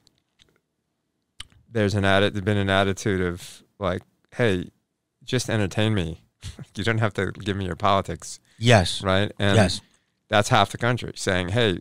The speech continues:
Speaker 1: shut, shut the F up." Like,
Speaker 2: Yes.
Speaker 1: and just make me laugh or make me enjoy the movie. I don't need to, it's not, you're not an expert. I don't need to hear your opinion on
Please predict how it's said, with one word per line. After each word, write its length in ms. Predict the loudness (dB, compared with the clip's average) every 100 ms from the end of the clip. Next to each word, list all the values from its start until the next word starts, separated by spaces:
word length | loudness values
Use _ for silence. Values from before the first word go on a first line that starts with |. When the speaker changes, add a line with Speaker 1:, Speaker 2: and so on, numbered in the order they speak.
| -8
Speaker 1:
shut, 420 | -16 -10 -4 -4 -4
shut 320 | -8 -4 -2
the 120 | -2 -4
F 200 | -2 2
up." 240 | 2 0 _ -6
Like, 360 | -4 -4 -10 -8
Speaker 2:
Yes. 320 | -4 -2 -2
Speaker 1:
and 120 | -6
just 300 | -4 -4 -4 -12 -20 _ _ _ _ _ -2
make 220 | 0 2
me 80 | 2
laugh 560 | 6 6 4 2 -8 -20 _ _ _ _
or 100 | -4
make 240 | 0 0 0
me 100 | -2
enjoy 280 | 2 2 2
the 80 |
movie. 580 | 2 0 0 -2 -4 -6 -14 -20 -18 -2
I 60 |
don't 140 | 2 2
need 120 | 0
to, 160 | -2 -6
it's 160 | -6 0
not, 200 | 2 2
you're 100 | 4
not 160 | 4 4
an 100 | 4
expert. 340 | 0 0 -2
I 80 | -2
don't 200 | -2 -4
need 100 | -6
to 100 | -4
hear 140 | -4
your 140 | -4 -6
opinion 400 | -4 -6 -6 -8
on 260 | -8 -10